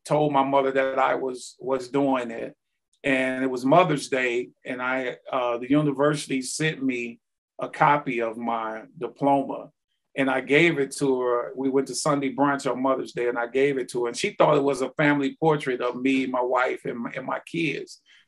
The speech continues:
And when she unwrapped it and saw it, it was actually my degree.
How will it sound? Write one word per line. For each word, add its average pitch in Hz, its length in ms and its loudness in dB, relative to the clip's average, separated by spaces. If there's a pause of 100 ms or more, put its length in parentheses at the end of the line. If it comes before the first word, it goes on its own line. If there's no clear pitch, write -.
And - 140 -6
when 143 100 0
she 160 160 0
unwrapped 151 500 6
it 139 80 2
and 135 140 -2
saw 156 260 6
it, 143 100 6
it 139 100 4
was 139 420 -2 (100)
actually 147 440 2
my 139 480 2 (340)
degree. 135 720 4